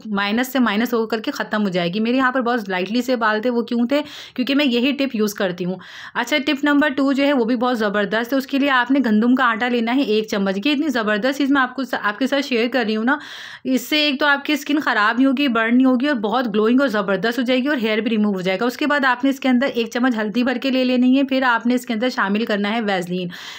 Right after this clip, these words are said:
वैसलीन हम इसके अंदर डालेंगे हाफ टी स्पून के करीब। अच्छा, इन सब चीज़ों को ले करके ना आपने मिक्स कर लेना। अगर कोशिश करें हल्दी आपकी बिल्कुल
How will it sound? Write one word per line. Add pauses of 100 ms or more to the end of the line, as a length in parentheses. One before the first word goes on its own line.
(100)
वैसलीन
हम
इसके
अंदर
डालेंगे
हाफ
टी
स्पून
के
करीब। (380)
अच्छा,
इन
सब
चीज़ों
को
ले
करके
ना
आपने
मिक्स
कर
लेना।
अगर
कोशिश
करें
हल्दी
आपकी
बिल्कुल